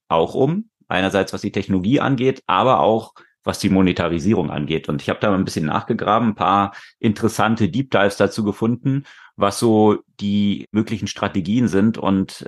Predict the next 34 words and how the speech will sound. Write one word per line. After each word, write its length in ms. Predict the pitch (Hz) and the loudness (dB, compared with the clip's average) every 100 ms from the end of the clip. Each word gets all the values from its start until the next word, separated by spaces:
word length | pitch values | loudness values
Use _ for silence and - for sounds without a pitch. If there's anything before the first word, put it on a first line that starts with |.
| _ | _
Amazon 840 | 92 117 110 - 110 117 120 120 117 _ _ _ | 0 0 0 0 2 4 2 0 -4 _ _ _
möchte 300 | - 107 110 | -2 -2 0
es 120 | 113 - | -4 0
tatsächlich 420 | 104 151 127 120 | 0 0 0 0
in 80 | 98 | 0
diese 200 | 85 101 | 0 -2
Richtung 300 | 101 104 90 | -2 -4 -2
entwickeln, 580 | 92 80 101 123 127 | -2 -2 0 2 4
dass 220 | 107 92 - | 2 0 0
es 340 | 95 - - | -2 -4 -8
eben 260 | - 98 101 - _ _ _ | 0 0 0 -6 _ _ _
generativer 800 | 107 101 101 92 - 127 139 139 | -2 2 2 0 -2 0 2 0
wird, 340 | 156 160 - | -4 -6 -6
dass 160 | 90 - | -6 -2
nicht 180 | 95 - | -4 2
nur 200 | 95 92 | 2 4
so 80 | |
einzelne 340 | 92 92 - 101 | 2 0 0 -2
Kommandos 460 | 95 90 110 123 | 0 0 2 0
dort 180 | - 117 | 0 -2
abgesetzt 520 | - - 104 104 - | -2 -4 -4 -4 -4
werden, 260 | 107 104 104 | 0 2 2
sondern 400 | 98 95 90 92 - - - | 0 0 -2 -2 -10 -20 -20
dass 220 | - 90 - | -6 -6 0
man 420 | 98 95 95 98 _ | 2 2 0 -2 _
so 160 | - | 0
längere 480 | 98 98 110 95 95 | 2 4 4 4 2
Dialoge 480 | 87 95 92 92 139 | 2 0 2 0 -2
mit 140 | 123 | -2
dem 140 | 135 127 | -4 -6
System 360 | 117 - - | -8 -4 -4
auch 200 | 117 113 | -2 -4
haben 260 | 104 110 123 | 0 0 0
kann. 380 | 110 117 139 | 0 0 0